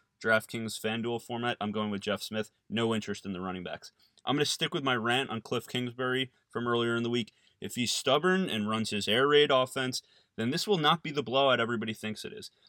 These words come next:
If he runs a balanced offense and hands it to Drake early and often, this is gonna be a massacre. Hopkins are, and Murray are, of course, must-starts.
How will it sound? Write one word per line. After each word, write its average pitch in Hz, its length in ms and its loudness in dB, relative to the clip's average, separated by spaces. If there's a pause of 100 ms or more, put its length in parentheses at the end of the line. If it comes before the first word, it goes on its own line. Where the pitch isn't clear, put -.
(200)
If 110 100 -4
he 117 100 -2
runs 113 240 2
a 104 80 0
balanced 104 480 2
offense 135 480 2
and 104 140 0
hands 117 300 -2
it 120 140 -2
to 120 100 -4
Drake 117 400 0
early 120 280 0
and 127 120 -2
often, 175 420 -4 (240)
this 123 140 0
is 113 80 -4
gonna 120 160 0
be 110 120 0
a 104 60 0
massacre. 90 560 -4 (920)
Hopkins 135 420 6
are, 127 240 0
and 120 160 0
Murray 123 260 2
are, 107 140 2
of 101 120 -6
course, - 320 0
must-starts. 120 640 -2